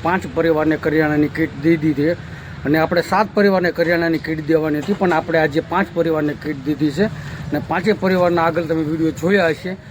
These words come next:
તો તમને અમારી સેવા ગમી હોય તો વીડિયોને લાઈક કરજો, શેર કરજો અને સબસ્ક્રાઇબ કરવાનું ભૂલતા નહીં. ખાસ કરીને તો શેર કરજો, જેથી કરીને આવા ગરીબ નિરાધાર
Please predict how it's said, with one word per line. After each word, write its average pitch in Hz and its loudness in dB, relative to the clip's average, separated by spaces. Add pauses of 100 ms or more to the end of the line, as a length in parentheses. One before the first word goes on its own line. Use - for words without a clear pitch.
(280)
તો 165 0
તમને 175 2
અમારી 175 4
સેવા 185 2
ગમી 196 4
હોય 135 0
તો 143 -2
વીડિયોને 165 2
લાઈક 175 0
કરજો, 196 2
શેર 180 -4
કરજો 190 0 (400)
અને 151 2
સબસ્ક્રાઇબ 190 0
કરવાનું 175 2
ભૂલતા 185 2
નહીં. 165 0
ખાસ 262 -2
કરીને 233 -2
તો 196 -4
શેર 214 2
કરજો, 185 2 (380)
જેથી 185 2
કરીને 208 2 (340)
આવા 214 4
ગરીબ 185 -2
નિરાધાર 190 2